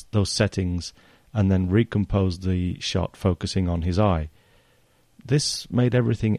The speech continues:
outside of the vehicle overexposed and blown out, uh, but it helps to bring the viewer's eye to the secondary subject which caught my eye, uh, that is the woman's eyes painted on the windscreen visor.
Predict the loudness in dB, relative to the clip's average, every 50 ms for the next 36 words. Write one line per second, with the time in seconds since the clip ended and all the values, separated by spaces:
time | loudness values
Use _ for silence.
0 | -2 -2 -2 -2 -2 -2 -2 -2 -2 -2 -2 -4 -4 -4 0 0 0 0 0 0
1 | 0 2 4 4 4 4 2 0 0 -2 -6 -2 0 0 0 0 -2 -2 -2 -2
2 | 0 2 2 2 2 2 2 2 2 2 0 -4 _ _ _ _ -8 -4 -4 -4
3 | -2 -2 -2 -2 -2 -2 -2 0 0 0 0 -2 -8 -16 -16 -16 _ -4 -2 0
4 | 0 0 0 2 2 4 4 4 4 2 2 2 2 2 4 4 4 4 4 2
5 | 4 4 2 2 0 -2 -6 _ _ -10 -4 -2 0 0 0 0 -2 -2 -2 -2
6 | -2 -2 -2 -2 0 0 0 0 0 0 -2 -4 -4 -8 _ -6 -2 0 0 0
7 | 0 -2 -4 -4 -4 -4 -4 -4 -4 -4 -8 -6 -2 0 0 0 2 2 2 2
8 | 4 2 2 2 0 0 -2 -2 -6 -10 -20 -14 -6 -4 -2 -2 0 2 2 2
9 | 2 0 0 -4 -4 -2 0 0 2 2 0 -2 -4 -6 _ _ _ 0 2 4
10 | 4 4 2 0 -2 -2 0 2 2 4 4 2 2 0 -2 -4 0 0 2 2
11 | 2 0 0 0 0 0 0 0 0 0 0 0 0 0 -2 -2 0 2 4 4
12 | 4 2 0 0 0 0 2 2 0 0 0 -2 -2 -4 -8 -10 -10